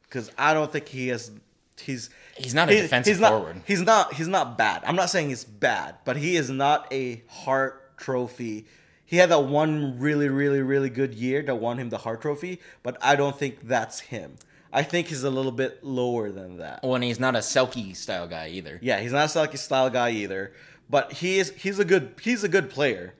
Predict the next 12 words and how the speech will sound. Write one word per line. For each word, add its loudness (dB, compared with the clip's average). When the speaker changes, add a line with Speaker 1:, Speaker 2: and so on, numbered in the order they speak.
Speaker 2:
Oh 6
yeah, 2
he -4
will 6
Speaker 1:
But 10
Speaker 2:
add 8
scoring 2
depth 2
immediately. -2
Speaker 1:
But 10
he 0
is, -2